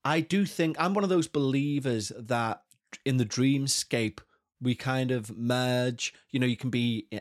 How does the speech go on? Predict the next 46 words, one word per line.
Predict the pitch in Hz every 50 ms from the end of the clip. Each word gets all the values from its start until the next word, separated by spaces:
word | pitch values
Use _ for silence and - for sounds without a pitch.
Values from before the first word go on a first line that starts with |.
| - -
anywhere | 135 131 139 151 143 123 123 117 120 120 120 -
in | 127 117 104
space | - - - - 117 120 123 113 - - 117
and | 117 120
in | 120 117
time, | - - 113 113 117 117 117 117 117 120 117 113 - - - - - _ -
and | 113 104 101
time | 107 113 131 151 151
doesn't | 139 127 147 135
really | 147 147 147 151
exist, | 143 123 - 131 127 - - - -
and | 113 107
you | 104
can | - - 113 104
go | 113 117 120
and | 123 -
see | - 131
the | 117 110
future | - - 165 175 - - - 165
and | 147 123
the | 113
past | - - 160 185 180 - - - -
and | 139 131
all | 127 127
that | 127 120 -
marvelous | 131 127 123 120 110 113 104 -
stuff. | - - - 107 - - _ - - - - - -
I | - 156 160
think | 170 196 185 -
there | - 175 175
is | 170 - 165
a | 151
lot | 156 151 170 175 160 - -
of, | 143 143 131 120 135
um, | 131 131 127 127 123 123 123 123 120 117 - _ _ _ -
very | 120 139 151 175 190 180
interesting | 165 156 - 165 - - 151 147 139 113 120 - -
work | 120 117 135 135 127 117 110 - -
to | - - 117
be | 123 107
done | - 143 131 123 110 101 - -
in | 123 117
the | 107 107
realm | 113 113 107 104 98 101 98
of | 95 98 -
dreams, | - 180 202 190 160 135 113 107 104 98 -